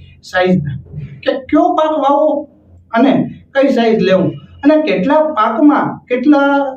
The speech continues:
મહિનામાં કયું સાઇઝનું લેવું, એ ખૂબ મહત્વનું. તો સૌપ્રથમ આપણે વાત કરીએ મિત્રો, એમાં,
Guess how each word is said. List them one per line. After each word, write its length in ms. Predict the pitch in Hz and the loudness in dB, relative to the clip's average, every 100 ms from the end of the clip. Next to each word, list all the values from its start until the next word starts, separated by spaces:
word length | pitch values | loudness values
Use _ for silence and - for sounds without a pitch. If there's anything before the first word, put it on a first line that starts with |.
| - 185 | -6 0
મહિનામાં 680 | 196 208 285 294 285 285 | 2 4 4 2 2 0
કયું 480 | 277 302 302 302 294 | 2 4 6 6 2
સાઇઝનું 580 | - 226 262 262 262 226 | 0 0 2 2 2 2
લેવું, 220 | 226 220 | 2 2
એ 120 | 202 | 0
ખૂબ 200 | - 202 | 2 2
મહત્વનું. 540 | 226 196 190 - 151 147 - - - - | 4 2 0 0 0 -2 -8 -18 -10 -8
તો 60 | |
સૌપ્રથમ 460 | - 269 285 285 277 | -2 0 0 0 0
આપણે 300 | 240 226 208 | 0 2 2
વાત 280 | 208 202 226 | 2 0 -2
કરીએ 340 | 220 160 202 | -2 -2 -4
મિત્રો, 260 | 190 240 214 | -6 -2 0
એમાં, 540 | 220 220 226 - | 2 0 -2 -4